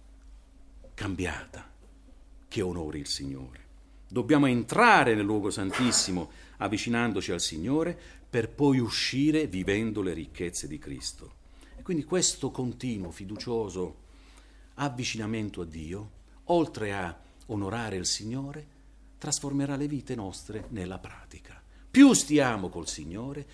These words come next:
più stiamo in comunione con il Signore, più la nostra vita sarà responsabile,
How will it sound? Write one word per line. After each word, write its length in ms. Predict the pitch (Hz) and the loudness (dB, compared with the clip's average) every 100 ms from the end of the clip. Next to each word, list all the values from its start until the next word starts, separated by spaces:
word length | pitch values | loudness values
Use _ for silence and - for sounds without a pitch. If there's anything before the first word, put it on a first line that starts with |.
| - | -12
più 160 | - 262 | 2 4
stiamo 260 | - 185 156 | 6 6 6
in 100 | 143 | 6
comunione 440 | 123 120 117 104 | 2 0 0 -2
con 160 | 92 90 | -4 -6
il 100 | 85 | -4
Signore, 460 | - 90 117 123 - - - | -6 -6 -6 -8 -12 -20 -6
più 160 | 139 131 | 0 0
la 100 | 104 | 0
nostra 320 | 98 - 82 | -4 -6 -6
vita 420 | 85 104 113 107 - - - | -6 -8 -8 -12 -14 -16 -10
sarà 340 | - 101 90 | -6 -4 -4
responsabile, 960 | 82 78 - 73 - 71 - - - | -6 -8 -10 -10 -10 -12 -16 -20 -20